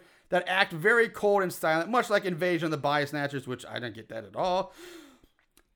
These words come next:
"These are not alien clones, however. Psychic vampires from outer space, exclamation mark. They are not at all what they appear to be. Wait until you see their true physical form.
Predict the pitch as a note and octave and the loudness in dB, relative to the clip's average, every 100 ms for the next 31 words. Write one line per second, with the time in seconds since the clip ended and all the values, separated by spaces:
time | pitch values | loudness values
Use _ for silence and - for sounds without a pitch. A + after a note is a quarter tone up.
0 | _ D#4+ F4 C4 C4 B3 A#3 A3+ A3 A3+ | _ 4 6 8 6 8 6 6 4 4
1 | A3+ - G#3+ G#3 G3+ F#3+ F#3+ F3+ D4+ C#4 | 2 2 4 4 4 4 4 2 4 4
2 | A#3+ E3 G3+ G3+ F#3+ F#3 F3+ - D4+ C4+ | 2 2 4 6 4 4 4 8 10 10
3 | - - A#3 G#3 F#3 C#3+ F3 - E3+ D3+ | 6 2 4 6 4 2 -2 -2 -2 -2
4 | C#3+ C#3 C#3 C3+ G#3 G3+ G3+ C4 A#3+ F#3+ | -2 -2 -2 -2 0 2 2 4 4 6
5 | G3 F#3+ A#3 G#3+ G3 G3+ F#3 F3+ E3+ F#3 | 4 6 6 6 8 6 6 2 2 0
6 | E3 D#3 D#3+ D4 B3+ A#3 A#3+ G3+ F#3 G#3 | 2 0 2 4 4 4 4 2 0 -2
7 | F3+ D#3+ - D4+ A#3 - F4 B3 A#3+ G3+ | -2 0 4 6 4 2 2 2 0 -2
8 | - D#4 C4+ F#3+ | 4 8 8 8